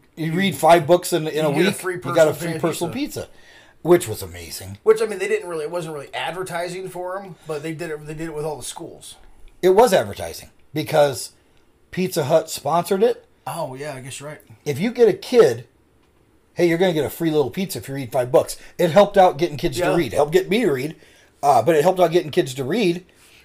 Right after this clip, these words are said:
Speaker 1: And you got that cool button, and they would put the five s-, the s-, star stickers on it.
Speaker 2: I used to read comic books to do that.
Speaker 1: Well, it counted. You're
Speaker 2: Yeah.
Speaker 1: reading.
Speaker 2: My teacher, like, I remember my teachers always tell me, "Well, try reading an actual book."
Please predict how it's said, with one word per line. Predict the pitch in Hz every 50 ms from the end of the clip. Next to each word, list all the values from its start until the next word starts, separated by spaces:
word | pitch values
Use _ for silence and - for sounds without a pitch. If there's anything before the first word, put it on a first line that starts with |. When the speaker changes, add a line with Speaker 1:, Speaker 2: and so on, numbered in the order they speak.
| _ _
Speaker 1:
And | 160 165 165
you | 175
got | 185 185 196
that | 185 151 -
cool | - - 196 190 - 127 - - - - _ _ _
button, | - 156 165 - 196 190 190
and | - - 156
they | 139 131
would | 127 123 117
put | - 160 -
the | 139 113
five | - - 156 160 151 139
s-, | - - - - _ _
the | 131 127
s-, | 117 - - - -
star | - - - - 156 160 165 165
stickers | - - - 180 175 - 180 165 156
on | 160 165 175 185
it. | 185 -
Speaker 2:
I | -
used | - 127 185
to |
read | 170 123 -
comic | - 110 120 120 117 -
books | - 101 95 - -
to | 92
do | 104 104 98
that. | 98 98 90 - _ - - - _ _
Speaker 1:
Well, | - - 311
it | 320 277 -
counted. | - - 143 190 233 165 165 165
You're | 160 131 110 120
Speaker 2:
Yeah. | 170 196
Speaker 1:
reading. | 143 107 131 170 - _ _ _ _ _ _ _ _ _ _ _ _ _ - -
Speaker 2:
My | 156
teacher, | 151 151 151 - 165
like, | 147 143 135 151
I | 151 147
remember | 139 151 151 139 127
my | 127 127 117
teachers | - 135 123 120 135 120 123
always | 127 120 117
tell | - - 127
me, | 123 127 123 131 131 120 - - - - - _ -
"Well, | -
try | - - 226 240
reading | 226 220 233 226 196 185
an | 165
actual | 160 156 156 147 - 165 151
book." | 135 123 135 113 - - -